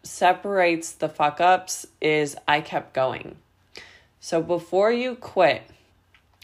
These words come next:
before you feel like this fitness thing just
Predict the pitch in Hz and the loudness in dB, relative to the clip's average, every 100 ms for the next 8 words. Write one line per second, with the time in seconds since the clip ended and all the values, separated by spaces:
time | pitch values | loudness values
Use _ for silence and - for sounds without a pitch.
0 | 180 170 170 190 202 208 208 208 185 175 | -2 0 0 2 2 0 -4 -2 0 2
1 | 156 160 160 175 175 170 - 170 160 160 | 2 -2 -6 0 0 -2 -6 -4 -4 -6
2 | - 156 151 143 147 - | -6 -8 -8 -8 -8 -8